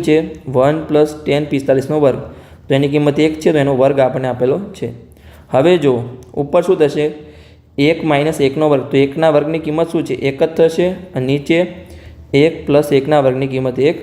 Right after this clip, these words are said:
થશે. તો અહીંયા આપણને શું મળશે? હવે જો એકમાંથી એક જશે તો કેટલા વ-, જ-, વધશે? ઝીરો, અને નીચે એક અને એકનો સરવાળો બે વધ્યો. હવે કોઈપણ સંખ્યાને આપણે ઝીરો ને કોઈપણ સંખ્યા આપણે ભાગીએ તો આપણો આન્સર ઝીરો જ આવે. તો આપણને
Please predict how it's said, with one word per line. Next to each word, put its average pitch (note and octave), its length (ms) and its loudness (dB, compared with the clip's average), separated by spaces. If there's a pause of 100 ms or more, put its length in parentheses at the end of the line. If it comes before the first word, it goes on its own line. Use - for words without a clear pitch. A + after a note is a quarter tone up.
(140)
થશે. C#3+ 320 0 (560)
તો - 200 -6
અહીંયા D#3+ 260 4
આપણને F3 200 -2
શું E3+ 160 -2
મળશે? C#3+ 200 0
હવે C3+ 220 2
જો C3 140 -4 (640)
એકમાંથી E3+ 360 0
એક E3 80 -4
જશે E3+ 240 2
તો E3+ 100 2
કેટલા E3+ 300 4
વ-, C#3 180 -2
જ-, C3+ 140 0 (260)
વધશે? B2+ 300 0 (120)
ઝીરો, C#3 260 2 (180)
અને C#3 100 -4
નીચે C3+ 280 0 (600)
એક D3+ 200 4
અને D3+ 120 2
એકનો D3+ 200 2
સરવાળો C#3+ 240 2
બે C3+ 180 2 (220)
વધ્યો. A#2+ 300 -2 (540)
હવે C#3+ 180 0
કોઈપણ D3+ 320 2
સંખ્યાને E3 300 0
આપણે E3 280 2
ઝીરો C#3 200 2
ને D#3+ 100 -2 (100)
કોઈપણ D3+ 260 0
સંખ્યા D#3 220 -2
આપણે D#3 180 2
ભાગીએ D#3+ 220 2
તો D3+ 80 4
આપણો C#3 160 2
આન્સર C3 240 -2 (100)
ઝીરો B2 240 2
જ F3 40 -2 (240)
આવે. B2 160 2 (600)
તો - 100 -2
આપણને D#3 240 2